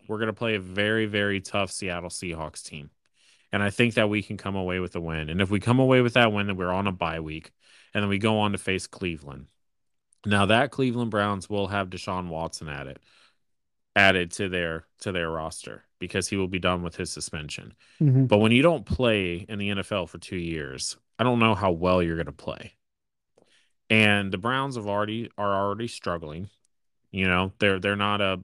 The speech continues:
Speaker 1: a, they're not a high-powered team. And I understand that neither were the Carolina Panthers, and we will get into that. I know my, I know my claim. I know my mess up last week. But,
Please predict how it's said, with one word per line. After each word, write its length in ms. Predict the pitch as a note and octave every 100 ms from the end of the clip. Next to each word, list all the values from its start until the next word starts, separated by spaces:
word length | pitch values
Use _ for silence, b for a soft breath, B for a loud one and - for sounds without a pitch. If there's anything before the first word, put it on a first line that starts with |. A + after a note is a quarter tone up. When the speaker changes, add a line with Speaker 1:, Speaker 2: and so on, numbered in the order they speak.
| -
Speaker 1:
a, 120 | - F#2+
they're 240 | G#2 G#2+
not 240 | G#2+ G2+
a 20 | F#2
high-powered 920 | - G2+ G2 G2 - G2+ F#2+ F#2 F2
team. 360 | - D2+ C#2+ F2 _ _ _ _ _ _ _ _ _ _ _ _ _ _ _
And 100 | G#2
I 100 | G#2+
understand 420 | G#2+ A2 - G#2+
that 140 | G2+ F2
neither 320 | G2+ G#2 G#2
were 140 | G2
the 80 | G2
Carolina 460 | F#2 G2+ F#2 G2 G#2
Panthers, 600 | F2+ E2 D#2+ F2+ F#2 - _ _ -
and 140 | F#2
we 100 | F#2
will 140 | F#2+ F#2
get 140 | F#2+
into 240 | F#2+ F2+
that. 240 | F2 D#2+ D#2+
I 80 | F2
know 220 | F2 F2+
my, 260 | F2 F2 F2 - -
I 60 | -
know 100 | F2+
my 140 | F#2+
claim. 340 | - A2+ F2 F2 _ -
I 80 | F#2
know 160 | F#2
my 180 | F#2+ G2+
mess 260 | G#2+ G2 -
up 180 | D#2 D2
last 240 | C#2+ -
week. 220 | C#2 - _ b b b b b _
But, 380 | A2 G#2 F2+